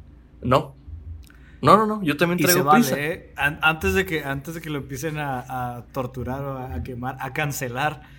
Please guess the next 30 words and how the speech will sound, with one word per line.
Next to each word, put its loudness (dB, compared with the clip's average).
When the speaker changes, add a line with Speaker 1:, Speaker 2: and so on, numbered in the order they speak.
Speaker 2:
se -2
vale, 4
¿eh? 2
O -4
sea, -8
<laughs> -18
mi -8
tiempo, -4
el -8
tuyo -2
y -4
el -4
de -4
cualquiera -4
vale -8
lo -6
mismo. -6
Y -4
si -10
tienes -4
prisa, 0
algo -2
hiciste -2
mal 4
de -2
tu -4
día, 0
que -6
llevas -2
prisa, -8